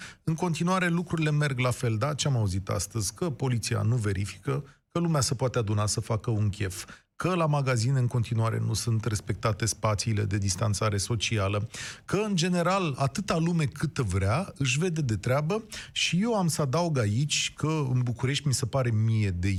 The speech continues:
ieri că e aproape activitate normală, așa, după numărul de mașini de pe străzi, sincer vă spun. Ori, asta înseamnă, revenind la ceea ce vorbeam astăzi, înseamnă exact aceeași minciună. Dacă vreți,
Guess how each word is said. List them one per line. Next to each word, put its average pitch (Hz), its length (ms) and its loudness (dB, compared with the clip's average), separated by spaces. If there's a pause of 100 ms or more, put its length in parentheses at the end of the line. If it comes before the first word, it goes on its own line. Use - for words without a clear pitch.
(120)
ieri 95 260 -2 (380)
că - 220 -2
e 208 40 2
aproape 180 360 0
activitate 156 560 0
normală, 120 400 2
așa, 98 220 2
după 95 220 0
numărul 101 320 2
de 92 60 0
mașini 95 340 2
de 95 60 2
pe 90 120 -2
străzi, 113 380 -2
sincer 117 420 0
vă 92 120 -2
spun. 95 320 -2 (380)
Ori, 180 340 -2 (200)
asta 208 300 -2
înseamnă, 117 540 2
revenind 143 400 0
la 113 100 2
ceea 113 200 0
ce 104 140 -4
vorbeam 101 380 0
astăzi, 87 380 -4
înseamnă 202 360 0
exact 165 440 -2
aceeași 170 360 0
minciună. 147 360 0
Dacă 117 300 0
vreți, 135 340 -2